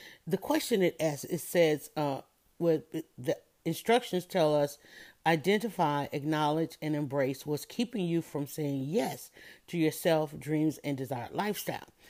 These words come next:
And number one, it says, "Identify, name two traumas, fears, and or crises that you think of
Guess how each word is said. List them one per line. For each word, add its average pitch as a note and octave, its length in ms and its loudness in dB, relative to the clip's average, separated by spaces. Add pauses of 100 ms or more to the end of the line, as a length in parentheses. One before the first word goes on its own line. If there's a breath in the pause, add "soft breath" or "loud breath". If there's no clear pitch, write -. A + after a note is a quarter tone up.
(320 loud breath)
And E3 180 2
number D3 220 2
one, G#3+ 300 2
it F3 100 2
says, D3 220 -6
"Identify, C#3 640 -2
name D3+ 340 0
two A3 240 -4
traumas, D3+ 640 0 (380 soft breath)
fears, G3 720 6
and F3 360 2
or D#3 360 0
crises D3 1400 -2 (380 loud breath)
that D#3 260 2
you E3+ 140 2
think - 440 2
of D3+ 260 4